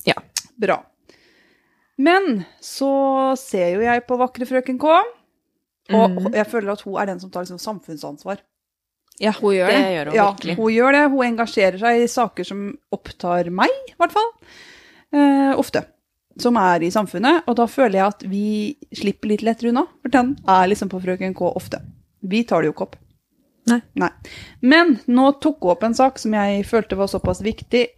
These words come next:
Speaker 2: eh, og jeg traff meg litt.
Speaker 3: Mm.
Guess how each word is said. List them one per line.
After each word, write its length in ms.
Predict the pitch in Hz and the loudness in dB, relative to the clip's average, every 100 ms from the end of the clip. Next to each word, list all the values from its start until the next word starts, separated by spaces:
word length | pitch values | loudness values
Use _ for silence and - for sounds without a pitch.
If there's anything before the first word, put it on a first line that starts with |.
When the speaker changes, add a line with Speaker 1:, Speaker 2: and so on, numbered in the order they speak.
| - | -6
Speaker 2:
eh, 360 | 208 202 202 202 214 | 0 2 2 0 2
og 80 | |
jeg 320 | 214 196 185 - | 2 4 0 -2
traff 260 | 190 - | -4 -4
meg 180 | 180 175 | -4 0
litt. 320 | 302 - - - _ _ | 0 -2 -14 -20 _ _
Speaker 3:
Mm. 140 | 185 | -8